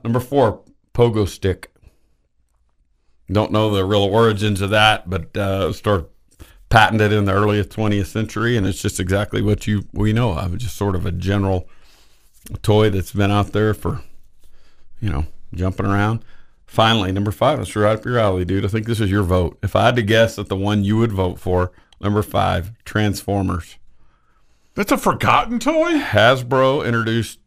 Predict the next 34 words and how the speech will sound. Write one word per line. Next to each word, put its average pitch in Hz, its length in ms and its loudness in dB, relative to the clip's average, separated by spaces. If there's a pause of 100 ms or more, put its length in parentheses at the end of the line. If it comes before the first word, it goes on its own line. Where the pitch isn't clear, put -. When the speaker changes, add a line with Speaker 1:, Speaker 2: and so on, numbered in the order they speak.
Speaker 1:
Transformers, 113 1040 -2
a 92 80 2
toy 113 340 2
line 117 220 2
of 101 100 0
action 113 360 -2
figures 92 540 -2
that - 180 -6
changed 113 340 -2
their 131 140 -2
shape 101 400 -4
in 95 100 0
the 92 80 0
mid 95 240 0
nineteen 104 420 -2
eighties. 87 380 -2
So - 140 0
I 110 160 4
was 101 160 0
in 87 80 -4
high 95 180 0
school, 87 300 -4
so 76 220 -4
just - 280 -8
a, - 140 -6 (640)
you 117 260 0
just 117 360 -2 (160)
right 127 260 4
Speaker 2:
Yeah. 107 140 2
Speaker 1:
there 107 240 2
at 90 140 -8
the 90 180 -4
end. - 240 -8
Speaker 2:
Sure. 95 320 -2